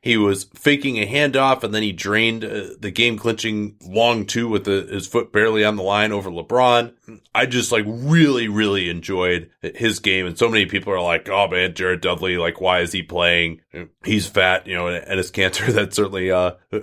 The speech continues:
what he would say. But, like, the guy actually helps win basketball games, a-, and I was pretty impressed, uh,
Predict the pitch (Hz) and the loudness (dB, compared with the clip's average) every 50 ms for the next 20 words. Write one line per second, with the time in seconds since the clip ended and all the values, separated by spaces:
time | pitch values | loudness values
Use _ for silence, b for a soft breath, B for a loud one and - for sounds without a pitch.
0 | - _ 113 113 107 104 120 123 120 110 104 104 - - 113 110 110 107 104 101 | -8 _ 0 0 0 2 2 2 2 2 0 -2 0 2 4 6 6 4 4 2
1 | - - _ - 107 - 113 110 110 107 - - _ _ - 120 135 135 143 151 | -2 -4 _ -4 -2 0 2 2 2 2 0 -6 _ _ -2 0 2 2 4 2
2 | 147 131 127 123 120 - - - 117 120 117 113 117 110 - _ _ - 104 113 | 2 2 2 0 0 -2 -4 -2 0 2 2 2 0 -2 -6 _ _ 0 2 2
3 | 113 113 - - 104 107 107 101 87 98 92 92 - - - - 90 87 85 85 | 2 2 0 0 0 2 2 2 2 2 2 2 0 -2 -6 -6 -4 -4 -2 -2
4 | 85 82 82 80 78 - - 82 78 - 92 87 85 87 87 85 85 85 80 - | -2 -2 -4 -6 -8 -8 -8 -8 -8 -4 -4 -2 0 0 0 0 -2 -4 -8 -10
5 | - _ _ _ - - - _ - - 151 135 131 127 110 107 101 - - - | -12 _ _ _ -16 -16 -14 _ 0 0 2 2 2 0 0 -2 -4 -2 0 2
6 | 104 95 87 - - - - - - - - 92 90 87 82 | 2 4 2 2 -2 -6 -10 -14 -16 -10 -6 -4 -2 -2 -2